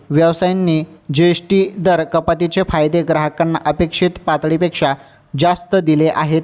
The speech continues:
त्यामुळे ग्राहकांना अपेक्षेपेक्षा जास्त फायदे मिळाले आहेत, असे सीतारामन यांनी, अ, म्हटलं. तर बघा, ही बातमी पण अत्यंत महत्त्वाची होती. दिवाळीनंतर पण जीएसटी टू पॉइंट झिरोचा परिणाम असणार आहे, याबद्दल ही सर्वात मोठी बातमी होती.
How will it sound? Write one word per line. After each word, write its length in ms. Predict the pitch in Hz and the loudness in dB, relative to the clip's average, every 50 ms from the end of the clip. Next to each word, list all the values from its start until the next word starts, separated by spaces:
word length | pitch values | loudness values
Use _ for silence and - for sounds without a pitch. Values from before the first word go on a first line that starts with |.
| - - - | -4 -6 -2
त्यामुळे 360 | 170 160 165 165 156 143 139 139 - - - - _ - 147 | -2 0 0 0 0 0 0 -2 -4 -16 -20 -20 _ -4 -2
ग्राहकांना 500 | 160 156 156 151 - 175 170 175 175 - - | 0 0 0 0 -2 -2 0 0 -2 0 -2
अपेक्षेपेक्षा 600 | 156 147 170 160 - - 170 170 165 160 - 175 151 | -2 -2 -2 -4 -2 -4 -2 -2 -2 -2 -2 -2 0
जास्त 300 | 156 151 143 - - - 175 - | 0 -2 -2 -2 -8 -8 -6 -2
फायदे 280 | 156 143 143 147 160 | -2 -2 2 2 0
मिळाले 320 | 156 151 139 127 131 135 135 | 2 2 0 0 2 2 0
आहेत, 280 | 127 135 147 151 - | 0 0 -2 -2 -2
असे 240 | 151 - - 160 175 170 - - - - _ - | -2 0 0 -2 -2 -2 -6 -20 -20 -20 _ -4
सीतारामन 540 | - 160 160 - 160 156 151 147 160 160 156 | 0 0 0 2 0 0 0 -2 -2 -2 -2
यांनी, 300 | 143 139 143 156 180 190 - - - _ _ _ - | -2 0 0 0 -2 -4 -6 -14 -20 _ _ _ -2
अ, 140 | 180 170 170 | 0 2 2
म्हटलं. 380 | 180 175 165 - 131 131 123 123 - _ - | 2 0 0 0 -2 -4 -4 -4 -8 _ -2
तर 80 | 160 165 | 0 2
बघा, 140 | 196 202 196 | 2 2 2
ही 160 | 196 214 220 | 2 0 0
बातमी 320 | 196 190 175 175 - 202 | 0 0 -2 -2 -2 -4
पण 140 | 196 214 190 | -2 0 0
अत्यंत 340 | 185 175 - 196 190 180 196 | 0 -2 -2 -4 0 0 0
महत्त्वाची 460 | 190 175 175 170 170 180 170 - 175 | 2 2 2 2 2 0 -2 0 0
होती. 140 | 165 175 175 | 0 0 0
दिवाळीनंतर 580 | 165 170 165 170 170 175 175 175 170 165 185 | 2 2 2 2 2 2 0 -2 0 0 -2
पण 200 | 185 190 185 185 180 - - - _ - 147 | -2 -2 -4 -4 -4 -8 -14 -20 _ -6 -2
जीएसटी 420 | 143 175 175 175 175 - 202 196 | 0 0 0 0 -2 0 0 0
टू 240 | 190 190 190 180 175 | 0 0 -2 -2 0
पॉइंट 260 | 175 185 175 175 160 170 | 0 0 0 0 0 0
झिरोचा 300 | 156 160 160 156 170 160 | 0 -2 0 -2 -2 -2
परिणाम 320 | 165 160 160 160 160 165 160 - | 0 0 0 0 0 -2 -2 -4
असणार 280 | 165 - - 165 156 | -6 -2 0 0 0
आहे, 140 | 156 160 151 | 2 2 2
याबद्दल 340 | 156 151 135 147 143 156 160 | 0 0 0 0 -4 -2 -2
ही 80 | 170 | -2
सर्वात 260 | 165 165 151 139 139 139 147 | 0 0 0 0 0 -2 -2
मोठी 140 | 151 151 156 | -4 -2 0
बातमी 280 | 151 135 - - 123 | 0 0 -2 -2 -8
होती. 260 | 107 117 110 107 110 | -8 -6 -8 -8 -10